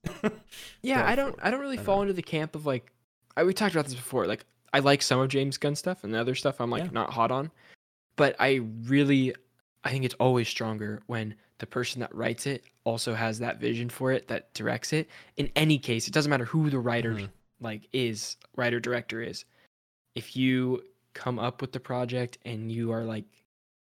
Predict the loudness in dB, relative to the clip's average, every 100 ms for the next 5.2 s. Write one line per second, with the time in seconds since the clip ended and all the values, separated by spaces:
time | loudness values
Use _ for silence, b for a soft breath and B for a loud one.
0 | _ -4 -2 -2 0 -2 -4 -8 -6 0
1 | 0 0 -4 -6 -4 -2 -2 -4 -8 _
2 | -6 -4 -2 -2 -2 0 2 2 2 -2
3 | -2 -2 -2 -6 -6 -4 -2 -4 -2 0
4 | 2 0 -4 -6 -2 0 0 -2 -4 -10
5 | -16